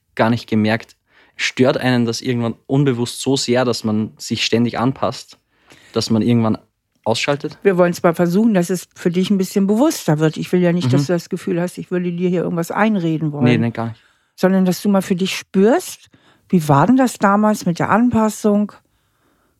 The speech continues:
Speaker 2: Ne? Und wo ist
Speaker 1: Mhm.
Speaker 2: eigentlich die, wo ist der Schalter so gekippt, dass ich sagte, „Nö,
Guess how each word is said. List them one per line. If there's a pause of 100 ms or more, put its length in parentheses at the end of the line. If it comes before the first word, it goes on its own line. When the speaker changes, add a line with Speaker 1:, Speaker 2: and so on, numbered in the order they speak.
(240)
Speaker 2:
Ne?
Und
wo
ist
Speaker 1:
Mhm.
Speaker 2:
eigentlich
die,
wo
ist
der
Schalter
so
gekippt, (1120)
dass
ich
sagte,
„Nö,